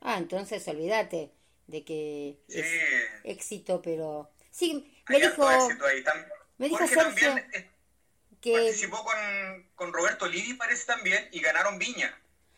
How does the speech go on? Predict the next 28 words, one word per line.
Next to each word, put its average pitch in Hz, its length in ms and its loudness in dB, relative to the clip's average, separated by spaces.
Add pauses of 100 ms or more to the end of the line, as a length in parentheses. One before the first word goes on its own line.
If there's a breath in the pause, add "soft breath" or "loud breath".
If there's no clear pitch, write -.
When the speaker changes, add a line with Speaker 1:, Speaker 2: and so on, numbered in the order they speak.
(200 soft breath)
Speaker 1:
Ah, 427 280 0
mira, 381 460 2
mira, 302 360 2 (120)
eso 269 160 -8
no 269 100 -2
lo 240 80 -2
Speaker 2:
Sí, - 60 -8
Speaker 1:
sabía, 240 140 0 (100)
¿eh? - 20 6
Speaker 2:
participaron 214 640 2
y 196 180 -4
todavía 185 280 2
tuvieron 190 200 -4
su 180 140 -10
premio 190 360 0
ahí 190 180 0
en, 185 320 -4
en 175 100 -6
el 160 80 -2
Festival 175 320 0
de 165 80 -4
Viña. 180 680 -4 (180)
Speaker 1:
Ah, 302 180 -4
mira. 294 440 -2
Speaker 2:
Así - 280 -6
que 175 220 0 (640)
Speaker 1:
Buenísimo, 185 580 -6
entonces. 170 520 -10